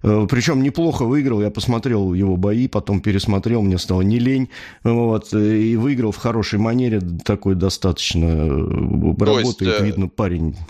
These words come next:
Speaker 1: хорошо.
Speaker 2: О,
Speaker 1: Вот.
Speaker 2: ничего себе. Вот это
Speaker 1: Да,
Speaker 2: да. А
Speaker 1: везде
Speaker 2: где проходил
Speaker 1: российский
Speaker 2: турнир?
Speaker 1: гимн, российский флаг, э, красивый выход вот такой, то есть все. И вот он получил, э, вот кубок за победу в этом турнире.
Speaker 2: А где те-, где территориально проходил турнир?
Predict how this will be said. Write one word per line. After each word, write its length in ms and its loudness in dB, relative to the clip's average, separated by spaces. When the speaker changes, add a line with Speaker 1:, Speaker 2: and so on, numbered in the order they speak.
Speaker 1:
хорошо. 520 0
Speaker 2:
О, 240 0
Speaker 1:
Вот. 300 2
Speaker 2:
ничего 300 0
себе. 420 -2
Вот 220 -2
это 100 -4
Speaker 1:
Да, 140 4
Speaker 2:
да. 80 2
А 40 0
Speaker 1:
везде 120 0
Speaker 2:
где 160 0
проходил 100 -2
Speaker 1:
российский 220 -2
Speaker 2:
турнир? 100 -2
Speaker 1:
гимн, 220 2
российский 540 -2
флаг, 520 -2
э, 420 2
красивый 520 0
выход 420 -2
вот 140 -2
такой, 360 0
то 140 -2
есть 140 0
все. 260 0
И 160 2
вот 220 -2
он 100 0
получил, 500 0
э, 340 2
вот 220 0
кубок 400 0
за 220 0
победу 420 0
в 20 2
этом 220 0
турнире. 480 0
Speaker 2:
А 80 2
где 220 0
те-, 140 -4
где 280 -2
территориально 480 -2
проходил 380 -6
турнир? 260 -4